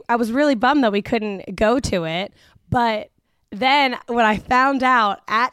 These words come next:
<laughs> I was, like, at Coachella, like, reading at the headlines, they were like, "The Love Is Blind." I'm, like, reading The Bachelor,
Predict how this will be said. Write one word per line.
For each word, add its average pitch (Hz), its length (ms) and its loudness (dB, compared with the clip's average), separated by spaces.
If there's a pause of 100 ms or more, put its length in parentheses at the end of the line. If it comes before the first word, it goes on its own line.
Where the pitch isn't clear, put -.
<laughs> 679 680 -10
I 339 160 2
was, 320 140 -6
like, 311 240 0
at 254 240 -4
Coachella, 247 540 -8 (320)
like, 254 160 0
reading 247 440 -4
at 233 100 -4
the 233 60 -6
headlines, 226 460 -6
they 220 160 -4
were 220 100 -6
like, 214 200 -12 (320)
"The 254 100 2
Love 240 220 0
Is 240 140 -6
Blind." 233 380 0
I'm, 240 120 0
like, 247 160 -2
reading 247 300 -2
The 226 80 0
Bachelor, 196 640 -2